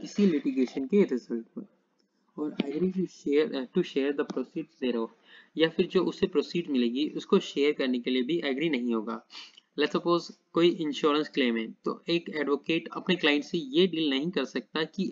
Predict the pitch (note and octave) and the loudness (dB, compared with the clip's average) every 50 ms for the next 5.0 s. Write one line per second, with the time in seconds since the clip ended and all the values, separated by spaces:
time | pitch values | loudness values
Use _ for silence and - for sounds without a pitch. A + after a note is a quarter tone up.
0 | - - D3+ D3 D3 - - F#3+ F3 D3+ C3 - D3+ C#3+ C#3 C3+ - - D#3 D3+ | -2 0 0 0 0 0 -2 -2 -2 -2 0 -2 -2 0 0 -4 -2 0 2 2
1 | D3+ D#3+ D#3+ D3 D3 D#3 D#3+ D#3 - D3+ C#3 C3 D3+ D#3 D#3 - - - - C#3 | 2 0 -2 -2 -2 -2 -2 -2 -2 -4 -2 0 0 0 0 -2 -4 -10 -10 -10
2 | C3+ C3+ - - _ _ - E3+ C#3+ C#3+ C3 B2 B2+ C#3 D3 D3 C#3 A#2 - C#3+ | -10 -10 -10 -16 _ _ 0 0 2 4 4 4 4 4 4 4 2 0 0 -4
3 | D#3 F3 - - - _ _ _ - - F3 F3 - - - F#3+ F#3+ - - G3+ | -6 -6 -10 -16 -20 _ _ _ 0 2 2 2 0 2 2 2 2 4 2 0
4 | G#3 - - D3 C#3 - - D#3+ D#3+ - - - - - D3+ D3 D3+ D3+ D3 | 0 2 0 0 0 0 -2 -4 -4 -6 -10 -14 -12 -12 -6 -2 0 0 0